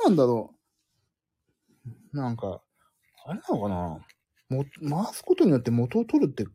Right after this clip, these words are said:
思うのかな。なんか、ビュッフェでさ、ビュッフェでもこうやって元を取ろうぜみたいに言ってさ、無駄にお腹いっぱいで食べたくもないのに食べるさ、人いるじゃない？それコーヒーカップも、そうなのかな。なんか、回さないともったいないみたいな思っちゃうのか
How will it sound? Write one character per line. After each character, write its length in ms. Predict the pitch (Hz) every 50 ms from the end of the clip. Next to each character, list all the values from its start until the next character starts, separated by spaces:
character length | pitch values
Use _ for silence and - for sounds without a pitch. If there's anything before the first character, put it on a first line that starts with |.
| _
思 240 | - - 131 139 139
う 20 | 120
の 80 | 101
か 80 | 98 98
な。 160 | 92 87 95
な 120 | 110 107
ん 80 | 107 110
か、 120 | - - - - _ _ _ - _ - - _ _ _
ビ 100 | - 180
ュ 40 | 247
ッ 20 | -
フ 160 | - - 190
ェ 40 | 143
で 100 | 127 107
さ、 360 | - - 107 104 92 85 - - _ _ _ _ _ _ _ _ _ _ _ _ -
ビ 180 | 151 143 185
ュ 20 | 277
ッ 20 |
フ 140 | - - 277
ェ 20 |
で 80 | 156 123
も 180 | 117 113 107 -
こ 140 | - 120
う 40 | 101
や 40 | -
っ 40 | - _ -
て 100 | - - _ _ _
元 240 | 123 123 120 - 160
を 60 | 190
取 140 | 190 - 208
ろ 80 | 220 214
う 40 | 175
ぜ 120 | 139 120
み 100 | 117 107
た 80 | 104 95
い 40 |
に 60 | 95 82
言 80 | 90
っ 20 | -
て 60 | -
さ、 80 | 90
無 160 | 92 92 101 110
駄 100 | 147 180
に 100 | 170 120
お 100 | 110 131
腹 200 | 170 196 - 214
い 40 |
っ 20 | 214 -
ぱ 100 | - 214
い 40 |
で 60 | 202 208
食 200 | 196 - - 190
べ 80 | 233
た 120 | - 311 302
く 80 | -
も 100 | 151 131
な 100 | 120 127 135
い 40 |
の 80 | 120 104
に 60 | 95
食 140 | - - 117
べ 100 | 139 139
る 80 | 113 92
さ、 260 | - - 82 78 - _ _ - - - - _
人 200 | - - - 110
い 40 | 104
る 80 | 123 170
じ 80 | 180
ゃ 60 | 135 104
な 160 | 90 82 87
い？ 100 | 117 - _ _ _ _ _ _ _ _ _ _ _
そ 80 | - 127
れ 80 | -
コ 140 | - 226 330
ー 40 | 311
ヒ 100 | 311 339
ー 40 | -
カ 120 | - -
ッ 20 | 370
プ 120 | - - 139
も、 240 | 107 90 92 - - _ _ _ _ _ _ _ _ -
そ 60 | 285
う 0 |
な 40 | 220
の 220 | 123 107 85 85
か 0 | 85 - -
な。 0 |
な 100 | 113 110
ん 60 | 104
か、 160 | 90 - - - - _ _ _ - - - - _ _
回 160 | - 180 196 -
さ 120 | - 240
な 100 | 247 254
い 60 | 220
と 120 | - 113 101
も 240 | 95 - - 120
っ 60 | 120 -
た 100 | - -
い 40 |
な 100 | 220 240
い 40 | 214
み 60 | 165
た 60 | 131 98
い 20 | 90
な 20 |
思 100 | 113 175
っ 20 | -
ち 60 | -
ゃ 40 | 110
う 40 | 101
の 80 | 95
か 60 | -